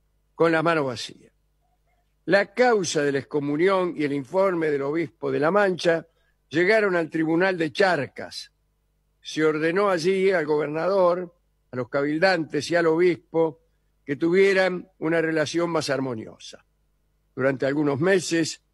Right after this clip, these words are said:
el gobernador modificó sus conductas y el obispo,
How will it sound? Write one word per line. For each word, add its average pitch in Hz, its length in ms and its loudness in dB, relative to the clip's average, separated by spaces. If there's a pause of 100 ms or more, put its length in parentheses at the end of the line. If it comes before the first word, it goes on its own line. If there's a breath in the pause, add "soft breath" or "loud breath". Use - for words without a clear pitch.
(320)
el 135 100 -6
gobernador 156 920 0
modificó 156 560 0
sus 131 160 -4
conductas 131 640 -4 (480)
y 151 80 -6
el 165 100 -2
obispo, 170 800 0